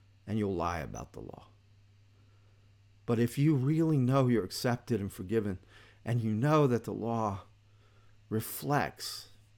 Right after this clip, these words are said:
the beautiful character of our God, then you long to be truthful. You long to be faithful.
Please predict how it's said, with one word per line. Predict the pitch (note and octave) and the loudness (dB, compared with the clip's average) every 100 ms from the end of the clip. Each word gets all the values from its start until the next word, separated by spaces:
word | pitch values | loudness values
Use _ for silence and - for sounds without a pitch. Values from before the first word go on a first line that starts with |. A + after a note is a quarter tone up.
| - - | -20 -12
the | - | -10
beautiful | G2+ B2+ D#3 C3+ B2 | -6 -2 -2 -2 -6
character | - C#3 C#3 A#2+ - | -6 -4 -2 -4 -8
of | F#2+ | -8
our | F2+ F2+ | -6 -8
God, | G2+ G2 D#2+ G#1+ C#3 _ _ - _ _ - - _ _ _ _ - _ - - | -8 -8 -10 -14 -18 _ _ -20 _ _ -20 -20 _ _ _ _ -20 _ -14 -2
then | C3+ B2+ | 2 4
you | D3+ | 4
long | C#3+ E3 D3 | 4 4 4
to | B2 G#2 | 0 -4
be | F#2 | -6
truthful. | - F#2+ D#2+ - - G#2 - _ - | -8 -10 -10 -12 -16 -16 -18 _ -12
You | A#2 C3 | -4 0
long | D3+ D#3 D3+ | 4 4 4
to | A#2+ | 0
be | G#2 | -4
faithful. | - G2+ E2+ - - - | -4 -4 -4 -6 -18 -16